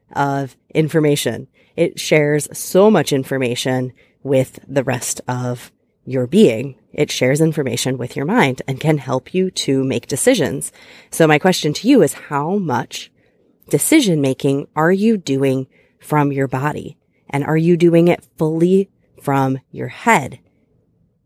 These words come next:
And I would love for you to reflect on that. Like, what is the last decision that you made? What is the last big decision that you made? Maybe it was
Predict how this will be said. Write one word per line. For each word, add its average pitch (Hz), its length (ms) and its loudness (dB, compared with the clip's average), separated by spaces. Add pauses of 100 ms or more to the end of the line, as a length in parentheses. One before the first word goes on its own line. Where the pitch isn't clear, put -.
(240)
And 156 120 2
I 160 60 6
would 147 180 2
love 147 180 4
for - 100 -4
you 143 180 0
to 147 100 -6
reflect 147 420 -2
on 143 140 -2
that. 127 120 -8
Like, 131 160 -10
what 156 200 4
is 190 140 4
the 233 140 0
last 135 420 -4
decision 131 420 -2
that 123 140 -6
you 123 100 -8
made? 131 260 -8 (540)
What 147 120 -2
is 180 120 2
the 214 80 4
last 175 300 2
big 143 180 2
decision 135 360 -2
that 110 100 -2
you 113 60 -6
made? 117 200 -8
Maybe 143 260 4
it 156 100 4
was 135 300 0